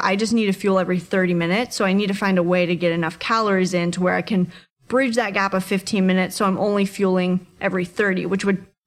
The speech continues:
cut my feed time in half, which is huge when you extrapolate it out for twelve hours or, you know, eight hours, whatever it is. Um, so I started using Spiz,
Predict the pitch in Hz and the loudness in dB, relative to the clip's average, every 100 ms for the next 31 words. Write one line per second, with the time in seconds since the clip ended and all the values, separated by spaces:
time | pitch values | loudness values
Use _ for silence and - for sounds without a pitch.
0 | - - _ - 294 262 220 196 226 202 | -20 -20 _ -8 -4 0 -2 -2 -2 -2
1 | 220 175 175 180 220 185 190 185 175 - | 0 0 -2 -2 -2 -2 -4 -4 -6 -2
2 | 349 349 202 196 196 175 - 208 196 202 | 2 2 2 0 0 -2 -2 0 0 0
3 | 185 180 180 170 170 - 190 175 170 175 | 0 2 2 2 -2 -2 0 2 2 0
4 | - - _ _ _ _ - 233 202 196 | -4 -16 _ _ _ _ -2 2 2 2
5 | 190 175 170 170 180 180 170 - - 202 | 2 2 2 2 0 2 0 -2 -6 -6
6 | 185 110 - - 175 151 113 107 - 180 | -4 -4 -4 -2 0 0 -2 -4 -4 -6
7 | - 95 92 82 - - - _ _ 202 | -6 -6 -6 -8 -10 -16 -20 _ _ -2
8 | 190 185 - 240 208 - 196 240 247 254 | 0 0 -2 -2 -2 0 0 0 -2 -2
9 | 220 208 190 190 175 175 - - 262 160 | 0 0 2 2 0 -4 -4 -2 0 0
10 | 226 - | -2 -6